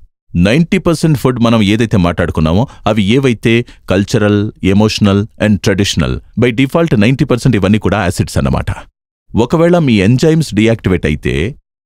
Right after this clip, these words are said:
మీ బాడీ పనిచేసే ఒక ప్రాసెస్ ఏదైతే ఉందో, ఒక ఛానల్ ఏదైతే ఉందో అది డ్యామేజ్ అయిపోతుంది. అప్పుడది దానంతటది అన్ని ఆర్గన్స్‌ని అసిడిక్ మీడియంగా మార్చి అన్ని సెల్స్ డ్యామేజ్ అవ్వడం స్టార్ట్ అవుతాయి. దాని ఫంక్షన్స్ అన్నీ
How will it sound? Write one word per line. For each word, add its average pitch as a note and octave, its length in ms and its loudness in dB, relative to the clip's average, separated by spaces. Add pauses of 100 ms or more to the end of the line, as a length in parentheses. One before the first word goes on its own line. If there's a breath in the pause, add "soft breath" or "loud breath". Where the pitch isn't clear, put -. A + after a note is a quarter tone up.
(140)
మీ A2+ 220 0 (160)
బాడీ D#3+ 260 2
పనిచేసే C#3 600 0 (160)
ఒక - 180 -2
ప్రాసెస్ B2 540 -2
ఏదైతే F#2+ 360 0
ఉందో, C#2 320 0 (280)
ఒక - 140 -2
ఛానల్ C3+ 380 0
ఏదైతే G#2+ 320 0
ఉందో D2+ 240 0
అది A#2+ 140 -2
డ్యామేజ్ E3 360 2
అయిపోతుంది. E2 460 -4 (280)
అప్పుడది D3 460 0 (500)
దానంతటది B2 800 0 (300)
అన్ని F3 280 4
ఆర్గన్స్‌ని A2+ 640 0 (200)
అసిడిక్ D#3 380 -2
మీడియంగా A2 420 2
మార్చి D2+ 360 -2 (380 loud breath)
అన్ని F#3 260 2
సెల్స్ B2 440 -2
డ్యామేజ్ A2 400 0
అవ్వడం F2+ 220 0
స్టార్ట్ E2+ 260 -2
అవుతాయి. D2 300 -4 (340 soft breath)
దాని G#2 200 2
ఫంక్షన్స్ E3 420 0
అన్నీ A#2 180 2